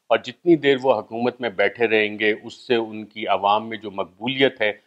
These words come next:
उसे धचका लगता जा रहा है। महंगाई है कि कंट्रोल में नहीं आ रही,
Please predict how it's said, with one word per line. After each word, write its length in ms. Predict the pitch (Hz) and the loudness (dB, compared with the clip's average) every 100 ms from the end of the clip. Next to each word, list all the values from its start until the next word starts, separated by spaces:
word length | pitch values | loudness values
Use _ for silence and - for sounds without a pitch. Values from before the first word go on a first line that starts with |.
| _ _ | _ _
उसे 200 | 104 135 | -2 -2
धचका 380 | 101 101 - 113 | -2 -8 0 2
लगता 340 | 107 101 107 | 2 0 0
जा 200 | 101 101 | 4 2
रहा 120 | 98 | 4
है। 120 | 101 95 | 0 -2
महंगाई 420 | 90 90 101 104 | -8 0 0 2
है 120 | 104 | -2
कि 140 | 95 | -4
कंट्रोल 480 | 98 98 92 101 107 | -10 -10 -10 -6 -6
में 120 | 107 | -6
नहीं 240 | 104 101 98 | -10 -8 -2
आ 120 | 98 | 0
रही, 240 | 95 101 | 0 -2